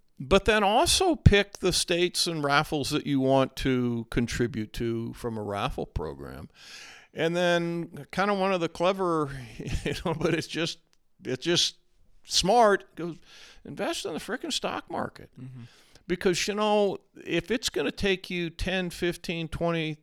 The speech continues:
Speaker 1: twenty-five, thirty years to draw a tag, well, you know what? Look at your budget, get with your spouse, and set up a plan and start saving.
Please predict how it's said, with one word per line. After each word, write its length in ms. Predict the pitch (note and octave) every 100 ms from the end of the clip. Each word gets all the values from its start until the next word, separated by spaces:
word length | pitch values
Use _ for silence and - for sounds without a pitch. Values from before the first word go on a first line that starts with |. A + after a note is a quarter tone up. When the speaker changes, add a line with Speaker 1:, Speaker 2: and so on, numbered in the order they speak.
| _
Speaker 1:
twenty-five, 600 | - E3+ E3 D#3 C#3+ C#3
thirty 520 | - - - F3+ F#3+
years 540 | F3 C#3+ D3 D3 C#3+ -
to 220 | - G#2 -
draw 600 | - - A2+ A2+ E3 G3+ A3+ _ -
a 120 | F3+
tag, 420 | - F#3+ F#3 A3+ - _ _ - - - _
well, 120 | - A3
you 100 | A#3
know 160 | A#3
what? 400 | A3 A3 C4 - _ -
Look 280 | C#3+ G3 C4+
at 160 | -
your 80 | C4+
budget, 720 | E3 D#3 D3+ A3 - - D#3
get 180 | C#3+ F3
with 260 | G3+ F#3+ F3
your 300 | E3+ D3+ D3
spouse, 840 | - - A2+ A2 G#3 - - - -
and 480 | D#3 D3+ D3+ C#3+ C#3+
set 260 | - F3+
up 160 | G3+ -
a 60 | D#3
plan 640 | - E3 G3+ F#3 C#3+ D3
and 180 | C#3+ C#3+
start 300 | - F#3 -
saving. 520 | - D3 G3+ C#3